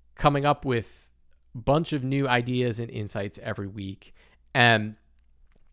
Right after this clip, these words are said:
I could fill up my entire schedule repurposing those into different pieces of content, but I think that I could hire a highly skilled digital writer in order to assist me with that. Um, so while I spend my time coming up with new stuff,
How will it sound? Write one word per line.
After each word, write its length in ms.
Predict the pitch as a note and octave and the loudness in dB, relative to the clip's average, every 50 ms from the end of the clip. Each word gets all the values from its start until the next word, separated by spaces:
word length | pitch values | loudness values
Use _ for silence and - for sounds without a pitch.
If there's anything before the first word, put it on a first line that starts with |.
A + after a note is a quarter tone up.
| - - - | -12 -4 -2
I 80 | C#3 C3+ | 0 0
could 160 | - D3 - | 0 0 2
fill 160 | D3+ C#3+ C3+ | 2 2 4
up 80 | C3 C3 | 4 2
my 140 | C3+ B2 | 0 0
entire 360 | B2 A#2 - - C3+ B2+ A#2+ G#2+ | 0 0 0 2 2 4 2 2
schedule 600 | - - - C3+ C3+ A#2+ A#2+ A2+ G#2+ G#2 A2 A#2 | 0 0 0 0 2 2 0 -2 -2 -4 -4 -4
repurposing 640 | A2+ B2 C3+ C3 - C#3 C3 - C3+ - - A#2+ A2+ | -2 -2 -2 0 2 0 0 0 -2 -6 -6 -8 -6
those 320 | G#2+ G2+ G2+ G2+ G2 G2+ - | -6 -4 -4 -4 -6 -6 -8
into 240 | - A#2+ - - | -10 -10 -10 -8
different 260 | A2+ A#2+ A2+ - A#2 G#2 | -6 -6 -6 -6 -6 -8
pieces 220 | A2 G2+ G2 A#2+ | -8 -8 -8 -8
of 60 | A#2+ | -6
content, 400 | - B2+ C3 A#2+ - G2+ G2 G2+ | -2 -2 -2 -2 -2 -4 -6 -6
but 100 | - G2 | -2 -2
I 80 | G2+ G2 | -2 0
think 240 | - - C#3+ B2+ - | 0 -2 -2 -2 0
that 100 | C3 A2 | 0 0
I 60 | G#2+ | 0
could 140 | - A#2 G2 | -2 -2 -2
hire 420 | A2 A#2 A2+ G#2+ G#2 G#2 G2+ G2+ - - - - - | 0 2 4 4 4 2 0 -2 -6 -12 -18 -14 -4
a 60 | - | 2
highly 240 | A#2+ A#2+ A#2 A#2 A2+ | 2 4 4 2 0
skilled 340 | - - - B2+ A#2 G#2+ G#2 | -2 -4 -2 -2 -2 -2 -2
digital 320 | A2 G2+ G#2+ G2+ G#2 G2+ | -4 -4 -4 -4 -4 -4
writer 460 | F#2+ G#2 G2 F#2+ F#2+ G2+ F#2+ F2+ F2+ - - - - - - - | -2 -2 -2 -2 -2 -4 -6 -6 -8 -12 -18 -20 -20 -20 -10 -6
in 140 | C#3 B2+ A#2+ | -4 -2 -2
order 220 | A#2+ A#2 A2 G#2+ | -2 -2 -2 -4
to 320 | G2+ - - A#2 A2+ A2+ - - | -6 -4 -4 -4 -4 -4 -6 -8
assist 380 | B2 - - D#3 C3+ - - | -6 -2 0 0 0 0 -2
me 120 | B2 G#2+ G2 | -6 -6 -6
with 200 | F#2+ G2+ - - | -8 -10 -10 -8
that. 240 | F#2 F2+ G2 - - - - - - - - - - | -8 -8 -8 -10 -16 -20 -20 -20 -20 -20 -14 -6 -2
Um, 200 | A2+ A2 G#2+ G2+ | 0 0 0 0
so 180 | - - B2 A#2 | -2 -2 -2 -2
while 280 | A2 A2+ A2+ G#2+ G#2+ A#2 | 0 0 0 0 2 2
I 160 | B2+ C#3 D3+ | 4 2 2
spend 260 | - - - C#3 B2 | 2 0 -2 -2 0
my 140 | A#2 A2 G#2+ | 0 0 0
time 560 | - - A2+ A2 G#2 G#2 G2+ G2+ G2 F#2+ G#2 - _ _ _ _ _ _ _ _ _ - - | 0 0 0 0 2 2 2 0 -2 -4 -8 -12 _ _ _ _ _ _ _ _ _ -14 -8
coming 180 | - B2 A#2 A2 | -6 -6 -4 -4
up 120 | G2+ F#2 | -4 -4
with 100 | A2 G#2 | -2 2
new 160 | B2+ F3+ A#3+ | 4 4 4
stuff, 480 | - - - C#3+ C3 B2+ - - - | 4 4 4 6 6 4 4 0 -8